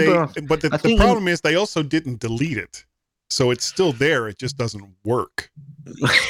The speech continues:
Speaker 1: Well, it's, that's no use, is it? It's no
Speaker 2: No.
Speaker 1: use to man on
Speaker 2: Well,
Speaker 1: boost.
Speaker 2: it, well, you know, here's the thing. All of these co-, a lot of these companies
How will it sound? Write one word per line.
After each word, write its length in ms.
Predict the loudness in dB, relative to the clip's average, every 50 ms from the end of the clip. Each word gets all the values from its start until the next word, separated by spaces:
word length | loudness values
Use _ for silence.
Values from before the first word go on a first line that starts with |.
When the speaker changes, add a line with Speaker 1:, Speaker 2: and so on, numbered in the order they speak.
| -2 -4 -4 -4 -6 -10 -10 -6 -4
Speaker 1:
Well, 120 | -4 -2
it's, 340 | -2 -4 -8 -10 -10 -6 -4
that's 240 | -2 -2 -2 -2 -2
no 140 | 0 2
use, 440 | 2 2 2 2 2 2 2 2 2
is 120 | 2 2 2
it? 280 | 0 -2 -4 _ -18 -8
It's 80 | -2 2
no 100 | 4 4
Speaker 2:
No. 100 | 4 4
Speaker 1:
use 100 | 2 0
to 100 | -2 0
man 200 | 0 0 2 2
on 60 | 2
Speaker 2:
Well, 100 | 2 2 2
Speaker 1:
boost. 260 | 2 2 2 2 0
Speaker 2:
it, 140 | 0 0 0
well, 160 | 0 0 0 -2
you 80 | -2 0
know, 160 | 0 0 0
here's 300 | 0 0 0 -2 0 0
the 80 | -2 -4
thing. 180 | -2 -2 -4 -2 0
All 240 | 0 2 2 2 0
of 80 | -2
these 200 | -4 -6 -6 -8
co-, 200 | -6 -6 -6 -4 -2
a 60 | 0
lot 240 | 2 2 2 2 0
of 80 | -2 -4
these 160 | -6 -6 -6
companies 640 | -4 -4 -4 -4 -4 -6 -8 -8 -10 -10 -12 -12